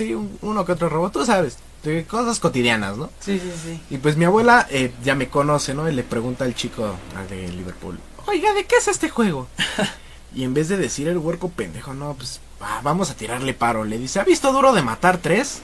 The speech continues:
Speaker 2: <laughs>
Speaker 1: Y mi abuela, "Sí, bueno, ¿ha visto? Es, es más o menos así." Y mi abuela, "No, no te lo voy a comprar, no, quieres otro y pídelo, pero este no."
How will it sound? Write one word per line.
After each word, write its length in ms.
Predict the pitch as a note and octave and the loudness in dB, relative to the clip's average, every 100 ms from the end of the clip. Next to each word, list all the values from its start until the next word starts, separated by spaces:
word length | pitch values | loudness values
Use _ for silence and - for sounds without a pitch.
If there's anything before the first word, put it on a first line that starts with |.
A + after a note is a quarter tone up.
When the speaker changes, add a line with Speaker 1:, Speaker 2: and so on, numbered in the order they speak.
| - | -6
Speaker 2:
<laughs> 920 | D#3+ A#3+ G#3+ - - - - - A#2 | 2 6 6 4 -8 -16 -18 -16 -10
Speaker 1:
Y 40 | B2 | -6
mi 140 | B2 | -2
abuela, 300 | A#2+ C#3+ D3+ | -2 0 -2
"Sí, 380 | D3+ G3+ A#3+ A#3 - - - - - - | -2 0 0 0 -6 -16 -18 -14 -6 2
bueno, 220 | C4 A3 | 4 6
¿ha 60 | A#3 | 2
visto? 280 | C4+ C#4 - | 0 -2 -4
Es, 220 | B2+ F3 - - | 0 -2 -2 -4
es 80 | G#3 | -2
más 220 | C4 D4 | 0 0
o 40 | B3+ | 2
menos 280 | A#3 G#3+ | 4 2
así." 280 | D#3 - A2+ - - - - | 0 -6 -10 -14 -18 -18 -12
Y 60 | A2 | -6
mi 100 | A2+ | -4
abuela, 280 | B2 E3+ | 0 0
"No, 320 | G#3+ D#4 D#4+ D4+ | 2 4 6 4
no 100 | C#4+ | 0
te 100 | C#4 | 4
lo 120 | A#3+ | 6
voy 100 | B3 | 6
a 80 | B3+ | 6
comprar, 500 | A#3 - A#3 A#3 A3+ | 2 4 4 4 2
no, 320 | F3+ E3+ D3+ F3 | -2 -2 0 -2
quieres 240 | F3+ F#3 F3+ | 2 2 4
otro 300 | F#3 G3 F#3+ | 4 4 2
y 60 | |
pídelo, 440 | - D3+ D3+ A2+ F#2+ - - | 2 -4 -4 -4 -6 -12 -10
pero 200 | A#2 A2+ | -6 -4
este 240 | C#3 - | -4 -4
no." 140 | B2+ | -6